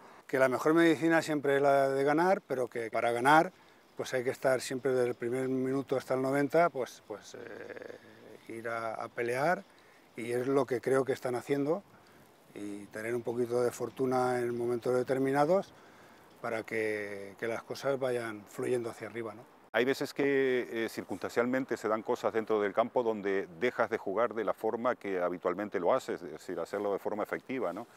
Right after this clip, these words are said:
Speaker 2: Es parte de, de, de tu vida como deportista, ¿no?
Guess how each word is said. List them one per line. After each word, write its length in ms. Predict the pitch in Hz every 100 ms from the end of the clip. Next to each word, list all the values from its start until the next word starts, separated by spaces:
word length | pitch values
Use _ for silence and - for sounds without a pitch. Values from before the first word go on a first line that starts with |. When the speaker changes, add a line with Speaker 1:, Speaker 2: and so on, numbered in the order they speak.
| -
Speaker 2:
Es 140 | - 113
parte 340 | 143 143 131
de, 380 | 101 95 95 92
de, 280 | 90 92 90
de 140 | 87
tu 120 | 85
vida 220 | 90 123 110
como 200 | 90 87
deportista, 560 | 85 82 131 123 87
¿no? 160 | 92